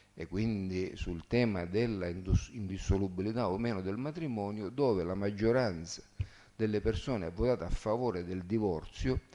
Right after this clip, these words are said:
e tra questi molti cattolici, perché se no non poteva succedere, perché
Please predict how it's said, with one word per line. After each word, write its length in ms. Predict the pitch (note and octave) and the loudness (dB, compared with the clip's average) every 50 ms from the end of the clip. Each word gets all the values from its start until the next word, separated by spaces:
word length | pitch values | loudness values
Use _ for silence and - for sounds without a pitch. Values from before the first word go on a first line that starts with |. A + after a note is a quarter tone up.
| - - - - | -20 -20 -20 -8
e 260 | _ - C#3+ - - - | _ -2 -2 -2 -2 -2
tra 200 | - F#3+ E3+ C3+ | 0 0 0 0
questi 500 | G2 E2+ C2+ - - - - - G#2 E2+ - | 0 -2 -4 -4 -4 -6 -8 -10 -10 -10 -10
molti 320 | - F#2 E2+ - - - F2+ | -12 -14 -14 -14 -14 -14 -12
cattolici, 640 | F#2 F2 - - - - - C2 E2+ F#2+ - - - _ _ _ _ _ _ _ _ _ _ _ _ _ _ - - _ | -12 -14 -14 -16 -18 -18 -18 -18 -18 -18 -18 -18 -20 _ _ _ _ _ _ _ _ _ _ _ _ _ _ -20 -12 _
perché 240 | - G2 - G#2 | -10 -8 -6 -6
se 120 | F#2 G2 A2 | -6 -4 -4
no 160 | G#2+ F#2 - - | -6 -6 -8 -10
non 180 | G#2 G2 E2+ | -12 -12 -8
poteva 280 | D2+ F2 D#2+ E2+ E2 E2+ | -6 -6 -6 -4 -6 -6
succedere, 600 | F2+ - - - - - - - - - - - - - - - - - - _ _ | -8 -12 -16 -16 -14 -16 -16 -16 -18 -20 -14 -10 -8 -8 -8 -8 -10 -14 -18 _ _
perché 360 | - A#2+ - - G2+ - - | -18 -16 -8 -6 -6 -6 -6